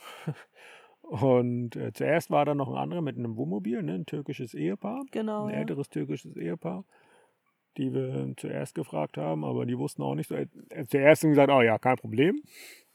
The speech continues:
Speaker 2: Ja, und dann habe ich aber gesagt, „Na ja, ich würd trotzdem noch mal jemanden fragen, der hier auch
Speaker 1: <laughs>
Speaker 2: was
Speaker 1: Was
Speaker 2: zu
Speaker 1: zu sagen
Speaker 2: sagen
Speaker 1: hat,
Speaker 2: hat.“
Speaker 1: ja.
Speaker 2: <laughs> Ja.
Speaker 1: Und ja, dann ging das auch irgendwie, ne? Haben da irgendwie in so einem, ja, irgendwie auf Beton, so eine Betonfläche standen wir dann.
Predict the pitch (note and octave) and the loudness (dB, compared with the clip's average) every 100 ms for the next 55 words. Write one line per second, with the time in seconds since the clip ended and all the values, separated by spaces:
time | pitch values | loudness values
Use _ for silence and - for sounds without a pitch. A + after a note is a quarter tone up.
0 | - G3 G3+ G#3 F#3+ G#3 G3+ G#3 G#3 G#3 | -6 0 2 2 -2 0 0 2 0 -2
1 | - G3 G3+ G3 G3 F3+ F#3+ F3+ F#3 G3+ | 0 0 0 -2 -4 -2 0 2 0 -2
2 | F#3+ _ - F#3 - G3 F#3 F#3+ G3 F#3+ | -6 _ -4 -2 0 -2 -2 -4 -2 -4
3 | F#3 F#3 F#3+ F#3 F#3 F#3 F#3 F#3 F3+ - | -6 -6 -4 -4 -4 -6 -4 -4 -6 -10
4 | _ - C3+ - - B3 - A#3 A#3+ - | _ 0 0 2 4 4 8 10 10 10
5 | C4 C4+ C4+ A#3+ A#3+ - A#3 A#3 A#3 D#4 | 10 8 6 6 4 2 2 6 4 2
6 | G4+ A4 - - _ D3+ C3 B2+ B2 A#2+ | -4 -10 -16 -20 _ 4 8 8 8 2
7 | A#2+ B2+ A#2+ A2 G#2+ A#2+ A2+ G#2+ G#2 A2+ | -6 -6 -4 -2 -2 -4 -4 -2 0 0
8 | G2+ - - - G2 G2 A#2 D3 C3+ A2+ | 0 -6 -8 -8 -10 -6 0 2 2 0
9 | A2 A2 G#2 G#2 G#2 G2+ G2+ G2+ G2+ G#2+ | -2 -2 -4 -6 -6 -6 -8 -8 -10 -12
10 | G#2+ - _ _ _ _ _ _ _ - | -12 -16 _ _ _ _ _ _ _ -14
11 | G2+ G2 G#2+ - _ _ _ _ _ _ | -12 -12 -14 -18 _ _ _ _ _ _
12 | - C#3+ C#3+ C3+ A#2+ - A2 - A2+ A#2 | 0 4 8 8 6 2 -8 -4 -4 -4
13 | A2 A2+ G#2+ G2 - A#2 - A2+ A#2+ A2+ | -4 -6 -8 -10 -6 -6 -4 -4 -4 -8
14 | - A2 A#2+ A2+ A2+ G#2+ | -8 -6 -4 -4 -2 -6